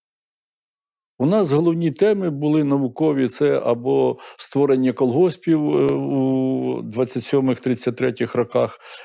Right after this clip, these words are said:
в Україні, це, м, е, одна із тем, а друга —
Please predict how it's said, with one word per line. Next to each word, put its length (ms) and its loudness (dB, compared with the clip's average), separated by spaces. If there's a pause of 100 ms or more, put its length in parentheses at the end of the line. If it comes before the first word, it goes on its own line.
в 140 -4
Україні, 640 0
це, 160 0
м, 1160 -6 (640)
е, 80 -4
одна 580 0
із 220 -2
тем, 320 0
а 60 2
друга — 300 2